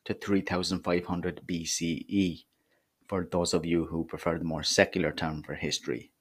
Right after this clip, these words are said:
which is why I use B C E, or B C for those of you who are unfamiliar with the term.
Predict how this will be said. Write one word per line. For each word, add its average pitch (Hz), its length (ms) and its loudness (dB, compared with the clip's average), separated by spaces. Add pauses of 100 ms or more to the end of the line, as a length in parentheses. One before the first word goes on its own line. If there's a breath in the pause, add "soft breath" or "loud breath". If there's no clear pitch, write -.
(120)
which - 120 -14
is 87 60 -8
why 80 240 -4 (100)
I 85 40 -8
use 76 280 -6
B 78 220 -6
C - 300 -8
E, 90 220 2 (600 loud breath)
or 113 240 10
B 113 300 8
C 104 260 4
for 95 140 2
those 92 240 2
of 85 100 0
you 92 160 2
who 90 240 -2
are 87 300 4
unfamiliar 85 480 -2
with 78 160 -8
the - 80 -8
term. 69 340 -8